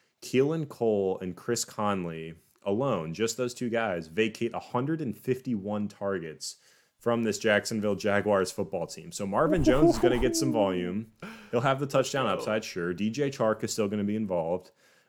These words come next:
Speaker 1: But Shenault entering year two, in my opinion,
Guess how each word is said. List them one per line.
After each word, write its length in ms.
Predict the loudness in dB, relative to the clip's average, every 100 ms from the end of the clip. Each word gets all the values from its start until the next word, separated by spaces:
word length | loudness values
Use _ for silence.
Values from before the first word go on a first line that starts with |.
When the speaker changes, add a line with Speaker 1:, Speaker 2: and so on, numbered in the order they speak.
| -2
Speaker 1:
But 160 | 0
Shenault 920 | 0 -4 0 0 2 0 -2 -4 -10 -14
entering 520 | -8 -8 -8 -8 -6 -6
year 240 | -6 -6
two, 640 | -8 -10 -6 -2 -2 -4 -12 _ _ _ _ _ _ _ -6
in 80 |
my 160 | 0 0
opinion, 520 | 0 0 0 -2 -4